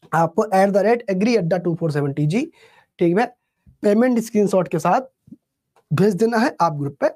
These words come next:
ऐड कर दिए जाएंगे Telegram ग्रुप पे, ठीक है। बाकी इसकी कम्युनिटी अलग बनेगी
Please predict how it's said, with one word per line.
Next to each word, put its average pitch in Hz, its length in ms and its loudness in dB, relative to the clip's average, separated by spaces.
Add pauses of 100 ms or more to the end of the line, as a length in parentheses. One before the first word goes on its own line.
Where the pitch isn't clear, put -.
ऐड 135 180 -2
कर 131 100 -6
दिए 127 140 -4
जाएंगे 139 280 -2
Telegram 95 440 -4
ग्रुप 82 200 -14
पे, 90 100 -14 (960)
ठीक 175 200 -2
है। 233 100 0 (400)
बाकी 170 240 2
इसकी 180 200 -4
कम्युनिटी 175 320 0
अलग 185 180 2
बनेगी 226 300 2